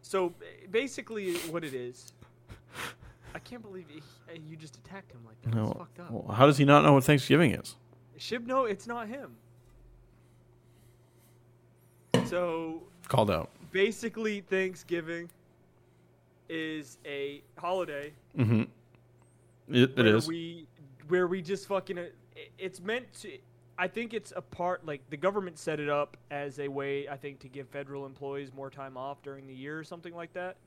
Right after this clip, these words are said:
Speaker 1: Um, but basically, it's, it's fucking, it's set up.
Speaker 2: <laughs> What?
Speaker 1: It's, I mean, it's 'cause it's really pointless. It's a pointless holiday. Like,
Speaker 2: I
Speaker 1: there's
Speaker 2: mean,
Speaker 1: really
Speaker 2: it's not pointless.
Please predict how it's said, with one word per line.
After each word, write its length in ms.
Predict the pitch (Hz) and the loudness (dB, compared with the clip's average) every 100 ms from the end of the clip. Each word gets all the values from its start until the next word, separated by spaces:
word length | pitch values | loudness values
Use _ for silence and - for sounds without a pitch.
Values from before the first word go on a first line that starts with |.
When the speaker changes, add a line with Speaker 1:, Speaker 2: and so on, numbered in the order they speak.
| - _ _ _ _ _ 151 | -20 _ _ _ _ _ -8
Speaker 1:
Um, 340 | 147 139 131 120 | -6 -6 -10 -10
but 160 | 151 135 | -8 -2
basically, 560 | 208 226 202 175 156 | -4 -4 -10 -6 -4
it's, 200 | 170 - - | -6 -10 -12
it's 160 | 180 - | -14 -12
fucking, 360 | 214 202 180 - - - - - - | -12 -8 -10 -12 -18 -20 -16 -16 -12
it's 140 | 175 - | -12 -8
set 200 | - 208 | -2 2
up. 280 | 180 147 - | 6 6 6
Speaker 2:
<laughs> 0 | |
What? 120 | 254 - - - - | 4 2 -20 -14 -2
Speaker 1:
It's, 280 | 220 - - | -2 -2 0
I 100 | 247 | 0
mean, 180 | 269 269 | 0 -2
it's 100 | 262 | -4
'cause 200 | 294 262 | -6 -8
it's 100 | 262 | -8
really 300 | 285 311 247 | -6 -4 -6
pointless. 640 | 247 269 185 139 139 - - _ _ _ 233 | -2 -4 -4 -8 -10 -18 -20 _ _ _ -8
It's 120 | 233 | -4
a 60 | |
pointless 500 | 220 240 247 220 190 | -4 -2 -2 -4 -4
holiday. 500 | 175 196 151 127 117 - - - - - - - | 0 0 -2 -6 -12 -18 -20 -20 -20 -20 -18 -10
Like, 140 | 160 | 0
Speaker 2:
I 40 | 202 | 6
Speaker 1:
there's 80 | 262 | 8
Speaker 2:
mean, 120 | 269 | 8
Speaker 1:
really 300 | 254 247 233 214 | 4 -4 -2 8
Speaker 2:
it's 220 | 392 - | 8 8
not 260 | 466 453 - | 8 8 4
pointless. 840 | - 170 240 190 165 254 - - | 2 6 6 8 8 8 4 -10